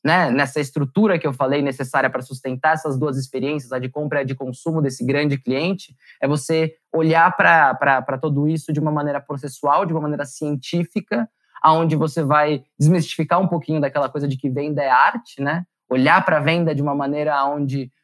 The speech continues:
você, é, fala com dados, né? Você foca em ter uma gestão data-driven pra entender aonde tão os seus gargalos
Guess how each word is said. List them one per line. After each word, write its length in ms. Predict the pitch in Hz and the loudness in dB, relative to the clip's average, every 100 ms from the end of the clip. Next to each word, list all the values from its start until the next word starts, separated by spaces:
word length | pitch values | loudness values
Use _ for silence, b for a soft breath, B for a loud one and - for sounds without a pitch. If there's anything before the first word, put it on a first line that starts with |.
| - | -6
você, 500 | 143 - 147 139 127 _ - | -6 -2 -2 -2 -6 _ 0
é, 220 | 123 120 - | 0 -2 0
fala 260 | 160 156 143 | 2 2 -2
com 180 | - 139 | -2 0
dados, 680 | 123 160 160 147 147 135 - _ _ | 4 6 6 4 0 -4 -14 _ _
né? 120 | 143 | -2
Você 260 | 135 131 131 | 0 -2 -6
foca 560 | 123 - 180 175 156 - | -4 0 0 2 0 0
em 220 | 139 135 | -2 -2
ter 160 | - 170 | -2 0
uma 140 | 156 | 0
gestão 340 | 131 127 151 143 | -4 -6 -4 -4
data-driven 760 | 131 127 123 143 151 151 160 151 _ _ | -2 -2 0 0 0 0 -4 -6 _ _
pra 220 | 147 - | 0 0
entender 680 | 160 160 165 151 139 185 202 | -2 0 0 2 2 2 2
aonde 360 | 175 180 156 | 2 2 2
tão 140 | 160 160 | 0 -4
os 60 | 160 | -2
seus 160 | 143 | -2
gargalos 680 | 139 131 139 143 165 180 | -2 -2 0 0 0 -6